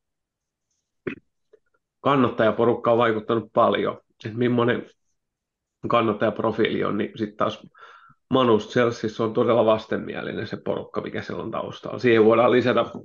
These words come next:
lisäksi vaikka, <clears throat> vittu meni väärän kurkkuun, <laughs> Englannin maalt, niin Millwall. Niin ihan sama, mitä se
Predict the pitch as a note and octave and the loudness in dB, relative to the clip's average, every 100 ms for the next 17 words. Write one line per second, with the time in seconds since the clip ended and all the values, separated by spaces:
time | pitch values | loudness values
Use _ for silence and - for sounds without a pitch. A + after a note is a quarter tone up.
0 | _ C3 B2+ A#2 A#2+ - B2 B2 - _ | _ 0 0 0 -2 -2 -4 -4 -10 _
1 | _ _ _ _ _ _ _ - - A#2+ | _ _ _ _ _ _ _ -12 -10 -12
2 | _ B2 A2+ A#2 A#2 A2+ A#2+ G#2+ G#2 G#2 | _ -16 -12 -6 -4 0 0 0 -2 -6
3 | - G2+ - _ - - - - C#3 - | -6 -10 -10 _ -20 -20 -20 -14 -12 -10
4 | D3 G#3 - - D3 C#3+ C#3+ C3 B2+ B2+ | -10 -10 -10 0 2 4 6 6 4 6
5 | B2 B2 C3+ C3 - - D3 C3+ A2+ A2 | 4 2 2 2 0 2 4 6 6 4
6 | G2+ F#2 G#2 - _ _ - C3+ B2 - | 4 2 -2 -6 _ _ -4 0 0 -2
7 | _ _ C#3+ B2+ A2+ A#2+ A#2+ A#2+ A2+ A#2 | _ _ 2 2 2 0 0 0 -2 -2
8 | A2 A#2 - | -2 -4 -6